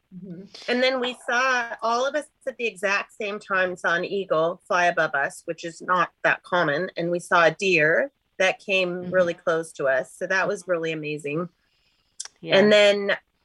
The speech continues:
Speaker 2: we kept wanting to go to, like, a sound healing reading. We, we ended up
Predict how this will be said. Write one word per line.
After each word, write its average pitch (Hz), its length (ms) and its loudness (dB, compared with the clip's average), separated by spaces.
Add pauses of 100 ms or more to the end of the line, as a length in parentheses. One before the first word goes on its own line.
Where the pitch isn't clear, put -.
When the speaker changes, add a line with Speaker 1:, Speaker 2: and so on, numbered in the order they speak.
(120)
Speaker 2:
we 240 340 -6
kept - 400 0
wanting 233 320 2
to 214 80 -4
go 185 180 8
to, 185 300 -2
like, 170 300 2
a 170 80 -4
sound 190 380 -2
healing 175 340 -2
reading. 175 600 -4
We, 175 220 -12
we 196 140 0
ended 202 180 -2
up 196 120 2